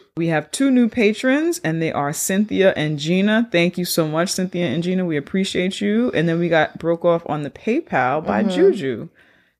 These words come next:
Speaker 1: Thank
Speaker 2: Thank
Speaker 1: you
Speaker 2: you,
Speaker 1: so
Speaker 2: Juju.
Speaker 1: much.
Speaker 2: Thanks, Juju.
Speaker 1: Yes. Also,
Speaker 2: Okay.
Speaker 1: our live show
Speaker 2: Yes.
Speaker 1: is going down.
Speaker 2: Basement.
Speaker 1: Yes, December tenth.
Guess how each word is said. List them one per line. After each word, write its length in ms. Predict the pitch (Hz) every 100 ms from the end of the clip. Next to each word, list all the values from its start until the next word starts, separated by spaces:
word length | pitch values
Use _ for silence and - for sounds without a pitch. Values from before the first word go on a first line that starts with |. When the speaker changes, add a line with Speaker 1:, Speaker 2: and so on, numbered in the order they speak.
| -
Speaker 1:
Thank 320 | 226 269 415
Speaker 2:
Thank 140 | 453
Speaker 1:
you 340 | 175 180 208 247
Speaker 2:
you, 60 | 320
Speaker 1:
so 460 | 302 185 208 254 359
Speaker 2:
Juju. 60 |
Speaker 1:
much. 1300 | 240 302 440 440 427 359 190 170 151 139 131 - - -
Speaker 2:
Thanks, 360 | 320 427 427
Juju. 500 | - 330 339 - 349
Speaker 1:
Yes. 680 | 370 226 247 226 190 156 -
Also, 800 | 190 269 359 - 254 196 156 127 147 -
Speaker 2:
Okay. 380 | 269 254 240 - _ -
Speaker 1:
our 160 | 175
live 400 | 175 185 220 247
show 520 | - 240 226 170 123 131
Speaker 2:
Yes. 680 | 185 208 226 220 208 190
Speaker 1:
is 100 | 170
going 360 | 170 196 240 254
down. 640 | 247 226 196 147 98 - _ -
Speaker 2:
Basement. 680 | 196 233 233 220 185 143 _
Speaker 1:
Yes, 420 | 165 190 147 -
December 720 | - 170 - 220 226 240 240
tenth. 520 | 240 - 277 240 165